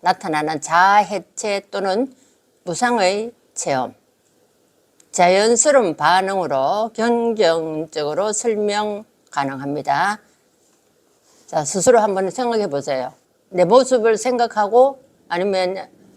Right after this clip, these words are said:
뭐 도반을 생각하고 내가 그 생각을 떠올려서 내가 그림을 그린다. 이렇게 생각하고 한번 떠올려 보세요. 머릿속이 텅 빈 것 같이, 어,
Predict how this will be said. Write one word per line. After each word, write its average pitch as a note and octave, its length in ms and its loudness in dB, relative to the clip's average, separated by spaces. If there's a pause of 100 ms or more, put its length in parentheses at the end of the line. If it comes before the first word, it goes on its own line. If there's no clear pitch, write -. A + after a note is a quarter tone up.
(160)
뭐 D#3 260 -2
도반을 G3+ 500 2
생각하고 G#3 840 0 (520)
내가 F3 160 0 (140)
그 F#3 120 0
생각을 G3+ 1700 -2
떠올려서 G#3+ 680 2
내가 D#3+ 200 -2
그림을 A#3+ 380 2
그린다. C#3 460 -6 (1080)
이렇게 A3+ 200 -2
생각하고 F3 480 -8
한번 C#3 160 -10
떠올려 G3 280 -2
보세요. - 340 -18 (320)
머릿속이 G3+ 720 0 (960)
텅 E3+ 400 0
빈 G#3 160 0
것 F#3+ 140 -2
같이, F3+ 540 -2 (280)
어, C4+ 280 -14